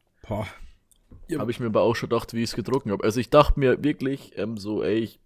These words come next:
Speaker 2: bin mir recht sicher, dass das gut abschneiden wird, weil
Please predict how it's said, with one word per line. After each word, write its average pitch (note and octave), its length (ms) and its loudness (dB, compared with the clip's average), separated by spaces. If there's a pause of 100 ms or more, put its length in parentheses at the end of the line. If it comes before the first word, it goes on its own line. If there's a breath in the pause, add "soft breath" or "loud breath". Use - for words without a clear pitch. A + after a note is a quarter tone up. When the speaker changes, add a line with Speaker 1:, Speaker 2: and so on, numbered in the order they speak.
Speaker 2:
bin A#2 180 -4
mir G2 240 0
recht - 280 -6
sicher, A#2 280 -6
dass G2+ 180 -6
das G#2+ 140 -10
gut A2 120 -6
abschneiden G2 460 -6
wird, F#2 200 -6
weil F2+ 220 -2